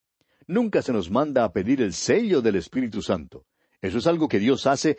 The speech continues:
habiendo creído nosotros en él. La fe en Jesucristo nos da el sello del Espíritu Santo para el día de la redención.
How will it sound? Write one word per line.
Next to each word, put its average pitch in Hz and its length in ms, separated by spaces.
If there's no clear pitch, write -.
habiendo 135 480
creído 135 460
nosotros 165 560
en 95 100
él. 73 220
La 131 200
fe 208 200
en 185 80
Jesucristo 139 720
nos 117 380
da 185 260
el 98 160
sello 180 460
del 117 160
Espíritu 156 500
Santo 151 540
para 123 260
el 101 140
día 202 220
de 170 100
la 127 100
redención. 95 640